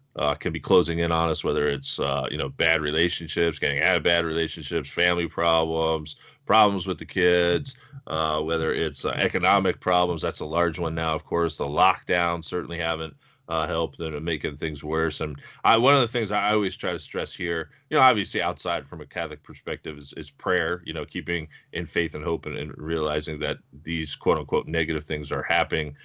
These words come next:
for a reason to kind of sharpen us like a tool, so to speak, in virtue. Um, you know, but the, the, the bigger picture is, uh, for me is, uh,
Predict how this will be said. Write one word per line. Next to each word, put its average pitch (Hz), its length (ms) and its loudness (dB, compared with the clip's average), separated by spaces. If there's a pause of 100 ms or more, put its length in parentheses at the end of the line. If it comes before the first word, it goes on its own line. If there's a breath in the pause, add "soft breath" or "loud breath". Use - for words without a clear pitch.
(140)
for - 200 0
a 73 40 2
reason 90 460 0
to 92 60 -10
kind 85 200 -2
of 71 60 -6
sharpen 85 400 0
us 78 160 -4
like 76 140 -2
a - 60 -14
tool, 104 480 2
so 87 160 -2
to 76 80 -4
speak, 82 280 -6
in 73 100 -8
virtue. 82 440 0 (580 loud breath)
Um, 95 640 4 (540)
you 104 100 -2
know, 101 180 6
but 90 180 0
the, 73 200 0
the, 80 200 -4 (140)
the 78 80 -10
bigger 98 220 0
picture 90 380 -2
is, 87 580 4
uh, 82 140 -2
for 73 160 -8
me 95 200 0
is, 76 260 -4
uh, 76 500 2